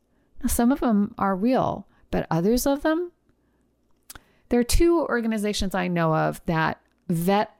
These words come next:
a little bit before they give you an award. And you get the award whether you pay for it or not, but you get a pretty picture in their me-, m-, uh, magazine or publication,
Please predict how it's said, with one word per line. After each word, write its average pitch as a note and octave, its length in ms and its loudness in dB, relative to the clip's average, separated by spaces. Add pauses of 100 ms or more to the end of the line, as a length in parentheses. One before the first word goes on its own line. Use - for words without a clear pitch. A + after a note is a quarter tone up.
a E3+ 60 0
little E3+ 240 0
bit F3 220 -4
before D#3 240 -4
they D#3 100 -4
give D3+ 220 -6
you D3 100 -4
an C#3+ 80 -6
award. E3 320 -2
And G3 140 2
you G3+ 60 0
get A#3 240 -2
the F4 80 2
award D#3+ 520 2
whether E3 180 0
you F3 140 0
pay A#3 300 2
for D#3+ 240 -2
it - 100 -18
or C#3 140 -6
not, D3 520 -4 (460)
but F3 260 0 (220)
you E3+ 160 -2
get G3 320 -2
a E3+ 80 -4
pretty F#3 320 4
picture D#3+ 640 0
in E3 140 -4
their D3+ 120 -4
me-, D#3 120 -4 (480)
m-, F3 240 -4
uh, D3 240 -4 (300)
magazine F3 640 -4
or - 60 -6
publication, D#3+ 880 -2